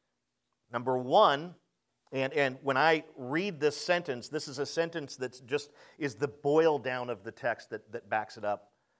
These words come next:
Number one, the wicked man will lose his wealth and possessions. We see this in verse twenty-nine. We also saw it in the last verse. Eliphaz says, "He will not be rich,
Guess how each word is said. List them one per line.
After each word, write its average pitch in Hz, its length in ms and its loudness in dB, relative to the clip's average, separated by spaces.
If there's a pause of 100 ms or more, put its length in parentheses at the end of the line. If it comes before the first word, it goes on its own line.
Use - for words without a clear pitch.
(360)
Number 135 200 0
one, 190 480 6 (200)
the 127 100 -4
wicked 170 300 -2
man 165 240 0
will 135 220 4
lose 180 340 -2
his 127 220 -4
wealth 151 320 4
and 160 160 -4
possessions. 151 720 -4 (840)
We 113 80 -12
see - 140 -6
this 151 180 -2
in 127 120 -12
verse 147 260 0
twenty-nine. 147 640 -2
We 127 80 -2
also 151 240 2
saw 143 240 0
it 135 80 0
in 123 80 -6
the 117 60 -6
last 135 340 0
verse. 98 420 -8 (1300)
Eliphaz 151 440 8
says, 151 180 2
"He 160 120 -4
will 151 140 4
not 160 320 6
be 135 140 -4
rich, 147 560 0